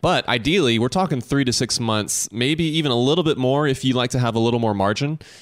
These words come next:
a little more of a buffer in, when it comes to your finances. But at least three to six months of expenses is what you wanna have when it comes to setting aside money for a strong emergency fund.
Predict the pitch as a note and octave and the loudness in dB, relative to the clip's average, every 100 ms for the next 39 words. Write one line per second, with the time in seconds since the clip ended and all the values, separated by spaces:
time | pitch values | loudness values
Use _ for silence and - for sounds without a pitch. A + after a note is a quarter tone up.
0 | - - B2 C3 A#2 A2+ A2 G2 F#2+ A#2+ | -14 -2 0 2 2 2 2 2 0 0
1 | F3 E3+ C#3 C3 C3 B2+ C#3 C3+ A#2+ C3 | 0 0 -2 -2 -2 -2 -2 -2 0 -2
2 | C#3+ C#3+ D#3+ - - A#2 A2 B2 B2+ D#3+ | -2 -4 -4 -6 -2 0 2 0 2 0
3 | - D3+ C#3 C3 C3+ - A#2 G2+ - - | 0 0 0 0 -2 0 -2 0 -2 0
4 | G2+ G2+ - A#2+ G#2 D#2+ D#2 - - - | -2 0 -2 -4 -2 -2 -4 -6 -12 -20
5 | - - G2+ A2 A2+ B2 A2+ G2+ F#2 F2 | -20 -6 -2 2 2 2 0 0 0 0
6 | G2+ - G#2+ G2 - - G2 F#2+ - G2+ | -2 -2 -2 -4 -4 0 2 2 0 -2
7 | G2 - F#2 F#2 F2+ - _ _ _ - | -2 0 0 0 -2 -8 _ _ _ -6
8 | G#2 F#2 F#2 G#2 G#2+ F#2 F#2 - - A#2 | -2 0 0 0 0 2 0 -2 -4 -2
9 | G#2 G2 F#2+ F#2 F#2 F2 - F2 C2+ G1+ | 0 0 0 -2 -2 -4 -6 -6 -6 -8
10 | - | -12